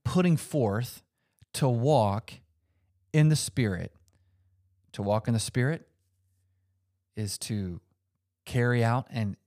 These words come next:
see the fruit of the Spirit manifested: love, joy, peace, patience, kindness, gentleness, faithfulness, and self-control. The Spirit's job is to point us to the,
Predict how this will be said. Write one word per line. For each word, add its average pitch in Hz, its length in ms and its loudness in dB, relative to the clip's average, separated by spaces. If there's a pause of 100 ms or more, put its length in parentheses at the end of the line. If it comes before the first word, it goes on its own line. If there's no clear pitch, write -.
(140)
see - 320 -4
the 120 120 -2
fruit 147 640 0
of 139 120 -2
the 143 80 0
Spirit 139 420 -4 (140)
manifested: 127 680 0
love, 117 440 0
joy, 117 260 0
peace, - 460 -4
patience, 123 560 -4
kindness, 120 500 -4
gentleness, 120 580 -6
faithfulness, 117 600 -4
and 104 80 -6
self-control. 127 640 -4 (320)
The 117 80 0
Spirit's 139 520 2 (320)
job 123 600 2 (360)
is 127 140 2
to - 160 -6
point - 460 0
us 139 220 -4
to - 160 -6
the, 110 260 -2